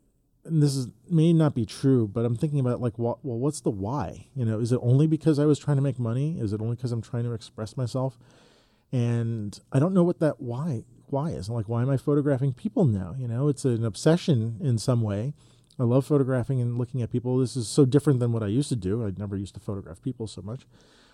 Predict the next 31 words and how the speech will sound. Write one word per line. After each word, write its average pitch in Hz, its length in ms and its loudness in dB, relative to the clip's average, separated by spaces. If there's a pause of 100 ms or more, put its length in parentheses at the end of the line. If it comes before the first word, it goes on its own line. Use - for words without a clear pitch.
But 151 220 -2
why? 131 380 -4 (180)
Why 135 160 0
am 165 100 4
I, 156 100 2 (100)
why 135 200 -4
am 156 100 -2
I 156 100 0
doing 139 280 -2
this? - 260 -16 (180)
And 135 200 2 (160)
it 160 140 0
can't 170 360 2
only 156 240 6
be 143 200 2
to - 220 0
express 123 500 -2
myself. 117 400 0
It 104 120 -8
can't 135 220 -2
only 123 220 0
be 117 360 -2 (1080)
that 120 240 4
I 107 80 0
wanna 117 240 0
show 131 160 0
everybody 113 260 2
else 107 240 -6
where 117 140 -2
I 104 60 -4
live. 110 360 -2